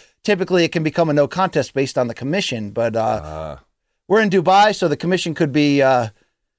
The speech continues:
Speaker 1: could be, uh, you know, Sean Shelby for all I know. But, uh, yeah, that was weird. Okay. Uh, elsewhere in boxing, you wanna see weird? Luke, they held a Royal Rumble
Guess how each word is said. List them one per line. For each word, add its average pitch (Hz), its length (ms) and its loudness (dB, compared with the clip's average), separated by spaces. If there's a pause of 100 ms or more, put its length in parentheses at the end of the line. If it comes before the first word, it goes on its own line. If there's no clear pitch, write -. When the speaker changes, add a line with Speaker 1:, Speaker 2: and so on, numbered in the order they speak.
(300)
Speaker 1:
could 165 120 -4
be, 127 280 -2
uh, 113 220 2
you 131 180 -10
know, 104 240 -10 (440)
Sean 165 280 0
Shelby 147 460 2
for 120 180 -2
all 120 140 6
I 113 60 0
know. 113 200 -2
But, 117 240 0
uh, 113 220 2 (240)
yeah, 147 260 2
that 151 140 2
was 113 120 -6
weird. 104 360 -8
Okay. 175 420 0 (340)
Uh, 214 220 4
elsewhere 285 480 4
in 190 80 0
boxing, 175 420 0
you 190 80 0
wanna 247 180 2
see 262 180 -2
weird? 247 320 2
Luke, 262 220 0
they 254 140 4
held 269 220 2
a 233 100 2
Royal 254 360 6
Rumble 254 520 2